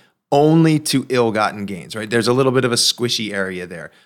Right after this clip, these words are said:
But the way the S E C had been using disgorgement was functioning more like a penalty. And so they said, "You've got a five-year statute of limitations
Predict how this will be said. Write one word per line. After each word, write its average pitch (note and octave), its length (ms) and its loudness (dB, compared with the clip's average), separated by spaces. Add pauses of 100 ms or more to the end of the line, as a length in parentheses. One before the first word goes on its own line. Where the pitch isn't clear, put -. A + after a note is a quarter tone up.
(120)
But A#2+ 80 0
the B2+ 80 6
way C#3 280 4
the D3+ 180 2
S C3 180 -2
E A#2 80 -8
C G#2+ 240 -4
had G2+ 160 -12
been G#2 160 -8
using A#2+ 360 -2
disgorgement F#2+ 680 -10
was G#2+ 140 -10
functioning A2+ 680 -6
more F#2 200 -10
like E2+ 220 -14
a - 40 -18
penalty. F#2+ 460 -14 (280)
And B2+ 100 -8
so A#2 100 0
they A2 120 -2
said, G2+ 240 -6
"You've G#2+ 180 -2
got G#2 320 -4
a G2 60 -18
five-year F#2 720 -8 (220)
statute G2 540 -8
of - 140 -18
limitations G2 880 -6